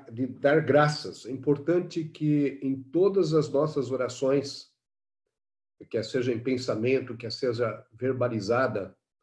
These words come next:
sem que isso se torne uma liturgia, obviamente, é, nós devemos sempre nos remeter e reconhecer a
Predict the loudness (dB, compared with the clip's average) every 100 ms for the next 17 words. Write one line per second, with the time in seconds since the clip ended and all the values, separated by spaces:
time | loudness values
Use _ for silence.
0 | _ _ _ _ -6 0 0 0 -6 -6
1 | -6 -2 4 4 4 4 2 0 0 -2
2 | 0 0 2 4 2 0 0 4 4 2
3 | -6 -14 _ _ _ _ _ _ _ _
4 | _ _ _ _ _ _ _ -8 -4 -2
5 | -2 -4 -6 -8 -12 -20 _ _ 0 2
6 | 4 2 4 4 2 0 2 2 4 6
7 | 6 6 0 -2 0 0 2 4 4 4
8 | 6 8 6 4 4 6 6 4 4 6
9 | 6 4 -2 _ _ _ _ -4 0 0
10 | -2